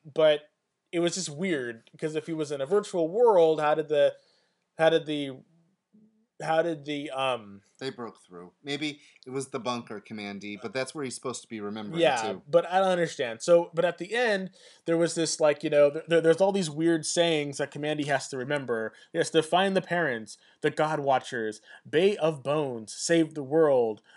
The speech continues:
Speaker 1: Mirage Makers, Snow Wizards, remember Command D. And so he says when he's waking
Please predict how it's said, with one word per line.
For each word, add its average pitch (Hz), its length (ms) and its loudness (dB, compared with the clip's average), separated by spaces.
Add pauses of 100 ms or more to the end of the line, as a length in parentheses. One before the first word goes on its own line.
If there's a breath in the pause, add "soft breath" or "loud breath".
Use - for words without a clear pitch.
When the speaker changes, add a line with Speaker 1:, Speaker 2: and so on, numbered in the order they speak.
(140 soft breath)
Speaker 1:
Mirage 139 580 2
Makers, 117 640 -8
Snow 185 380 -2
Wizards, 156 500 -2 (180 soft breath)
remember 165 600 2
Command 151 800 0 (280)
D. 120 460 -8 (220 soft breath)
And 151 160 -4
so 160 320 4
he 170 200 -6
says 202 520 2 (140)
when 165 220 -2
he's 156 220 -8
waking 143 420 -2